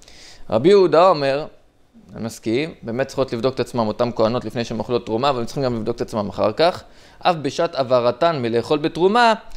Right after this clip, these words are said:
הן גם כן צריכות לבדוק את עצמן. מה הסיבה שהן צריכות לבדוק את עצמן אחרי שהן כבר אכלו? אכלו, גמרנו, מה, אם הן היו טמאות, אז בסדר, עבר, מה אפשר לעשות? באמת לא בסדר, אבל אין לך כרגע מה לעשות. מה, למה הן בודקות את עצמן אחר כך? אז בדף ו' עמוד א',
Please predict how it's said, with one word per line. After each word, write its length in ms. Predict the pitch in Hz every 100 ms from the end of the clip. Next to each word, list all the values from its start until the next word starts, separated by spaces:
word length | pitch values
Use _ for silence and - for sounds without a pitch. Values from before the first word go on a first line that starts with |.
| - -
הן 160 | 120 127
גם 200 | 170 185
כן 180 | 165 147
צריכות 380 | - 117 151
לבדוק 520 | 131 117 113 143 143 - - 117
את 120 | -
עצמן. 420 | 113 - 127 107 98 - - - - - - - - -
מה 140 | 127
הסיבה 300 | 143 131 139
שהן 140 | 135
צריכות 200 | 120 135
לבדוק 200 | 120 117
את 60 | -
עצמן 220 | 127 120
אחרי 160 | 113 127
שהן 160 | 135
כבר 220 | 120 117 113
אכלו? 340 | 120 113 123
אכלו, 360 | - 143 254 240
גמרנו, 440 | 147 202 190 123
מה, 220 | 107 135 120
אם 160 | 156
הן 100 | 175
היו 120 | 165
טמאות, 480 | 165 165 156 127 131
אז 280 | 143 123 143 -
בסדר, 240 | 226 233
עבר, 280 | 131 156 160
מה 140 | 135
אפשר 160 | 143 147
לעשות? 340 | 123 - 123
באמת 260 | 113 131 135
לא 60 |
בסדר, 440 | 131 131 190 160 123
אבל 140 | 113 113 - - - 131
אין 80 |
לך 160 | 156 151 135
כרגע 280 | 143 143 139
מה 160 | 139 139
לעשות. 500 | 139 139 220 - - - - -
מה, 180 | 127 156
למה 220 | 151 160
הן 80 | 151
בודקות 240 | 135 151
את 40 | 139
עצמן 320 | - 120 104
אחר 200 | 98 95
כך? 240 | 160 175
אז 120 | 120
בדף 380 | 113 123 165 180
ו' 60 | 147
עמוד 360 | 170 156 160
א', 220 | 175 214